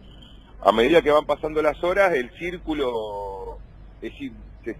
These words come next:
se cierra cada vez más sobre D'Alessio, Stornelli y compañía. Esa es la visión de, a par-, que surge a partir de, de,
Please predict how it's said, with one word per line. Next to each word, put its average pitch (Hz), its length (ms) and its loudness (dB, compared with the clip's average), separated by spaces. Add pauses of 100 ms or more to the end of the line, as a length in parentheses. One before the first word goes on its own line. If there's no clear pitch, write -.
(120)
se 123 200 2
cierra 156 460 6
cada 139 280 8
vez 127 120 -2
más 139 240 0
sobre 113 280 -2
D'Alessio, 135 1040 -2
Stornelli 127 540 -6
y - 20 -8
compañía. 98 580 -6 (880)
Esa 120 240 2
es 135 60 4
la 127 120 8
visión 135 520 -2
de, 120 1120 -2
a 92 80 -6
par-, 95 180 -4 (100)
que - 100 -10
surge 143 280 0
a 139 40 6
partir 104 280 0
de, 98 240 -2
de, 85 320 -8